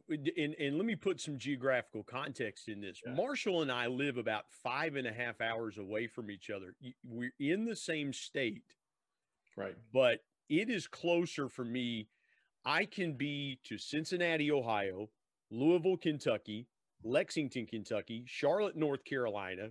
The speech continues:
Speaker 1: Raleigh, North Carolina, uh, Baltimore, almost to Baltimore, Maryland, Pittsburgh, Pennsylvania, Cleveland, and S-, and Columbus, Ohio, before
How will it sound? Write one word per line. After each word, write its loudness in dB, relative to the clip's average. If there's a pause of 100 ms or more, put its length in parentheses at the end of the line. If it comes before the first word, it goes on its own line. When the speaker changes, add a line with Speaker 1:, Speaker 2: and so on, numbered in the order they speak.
(160)
Speaker 1:
Raleigh, 2
North 0
Carolina, -2 (1120)
uh, 6 (160)
Baltimore, 6
almost 6
to 0
Baltimore, 4
Maryland, 0 (1400)
Pittsburgh, 2
Pennsylvania, 0
Cleveland, 0
and 0
S-, -6
and -2
Columbus, -2
Ohio, 0
before 0